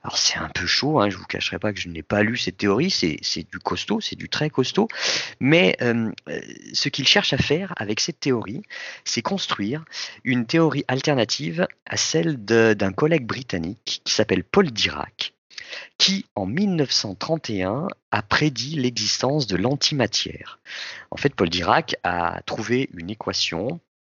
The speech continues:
qui permet de relier la relativité, grande, euh, théorie, euh, en vogue, enfin en vogue, pas en vogue, hein, la théorie qui régit, euh,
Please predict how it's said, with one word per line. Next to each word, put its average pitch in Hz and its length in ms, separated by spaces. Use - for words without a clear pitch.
qui - 100
permet 117 300
de 117 100
relier 98 720
la 104 140
relativité, 107 840
grande, 92 520
euh, - 580
théorie, 98 580
euh, 85 280
en 90 140
vogue, 165 420
enfin - 180
en 87 100
vogue, 90 340
pas 87 100
en 92 100
vogue, 117 260
hein, 95 140
la 101 240
théorie 107 400
qui 90 240
régit, 92 500
euh, 82 140